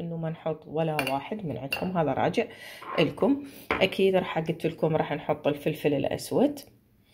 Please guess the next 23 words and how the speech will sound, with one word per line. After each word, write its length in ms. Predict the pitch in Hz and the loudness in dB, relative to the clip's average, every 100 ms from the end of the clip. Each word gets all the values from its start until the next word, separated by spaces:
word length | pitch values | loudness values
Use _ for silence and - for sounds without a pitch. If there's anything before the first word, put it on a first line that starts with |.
| - - - _ - | -20 -20 -20 _ -2
آه، 120 | 170 | 0
يحتاج 560 | 165 170 - 240 233 175 - | 2 2 6 8 8 6 -2
إلى 260 | 180 165 160 | 0 2 2
فلفل 460 | - 185 - 196 | 0 -2 2 2
وإلى 420 | 185 - 165 160 | 2 0 2 2
ملح، 340 | 151 170 226 - | 2 2 2 0
لأنه 400 | 170 165 160 170 | 0 0 0 2
الأفوكادو 640 | 151 156 151 160 165 165 | 2 2 2 4 2 2
هو 480 | 160 151 147 160 - - | 2 2 4 2 2 -2
قلت 180 | 156 165 | -4 -4
لكم 300 | - 156 165 | -4 0 2
ما، 200 | 160 - - | 0 -2 -2
ما 160 | 180 175 | 2 4
بيه 180 | 185 | 4
ملح 360 | 180 190 262 - | 4 6 4 4
ولا 300 | 185 185 180 | 4 4 4
بيه 220 | 175 220 | 4 4
حلا. 360 | 220 165 147 143 - - - 165 | 4 4 4 2 -6 -18 -2 4
آسفة، 280 | 165 - | 4 4
يمكن 240 | 147 147 - | 0 0 -4
كررت 480 | - 147 - - - | -2 0 0 -2 0
بعض 180 | 120 | 0
الكلمات. 720 | 160 170 196 151 147 151 226 | 0 -2 0 2 2 0 0